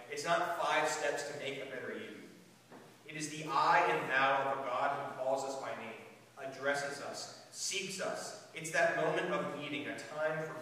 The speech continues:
hearing and becoming. Our faith is about confronting the problems of the world, living into them, and transforming the world for God's kingdom. The Bible. God, and our faith is never on pause.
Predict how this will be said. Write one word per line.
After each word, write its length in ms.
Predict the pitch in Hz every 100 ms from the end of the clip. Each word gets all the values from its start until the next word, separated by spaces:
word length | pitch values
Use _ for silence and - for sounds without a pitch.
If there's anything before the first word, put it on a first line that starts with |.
| 156
hearing 240 | 156 156
and 240 | 160 156 135 -
becoming. 380 | - 131 - - - - - - - - - - - -
Our 200 | 131 -
faith 320 | - 156 175 -
is 120 | -
about 340 | 131 127 123 -
confronting 440 | - 143 - -
the 160 | - -
problems 360 | 127 - -
of 120 | -
the 220 | 127 - -
world, 260 | 113 113 - - - -
living 280 | 151 156
into 220 | - 165 -
them, 200 | - 104 - - - - 123
and 80 | -
transforming 640 | - 143 147 - 151 156
the 180 | 151 127 120
world 440 | 120 117 117 117 117 127
for 320 | 127 123 127
God's 280 | 110 104 101
kingdom. 420 | 101 104 - - - - - - - - - - -
The 80 | -
Bible. 320 | - - - - - - - - -
God, 300 | 127 131 135
and 100 | 131
our 320 | 127 - -
faith 320 | 156 151 151 147
is 100 | 127
never 380 | - - 156 156 135
on 120 | 131 - 151
pause. 360 | 160 139 -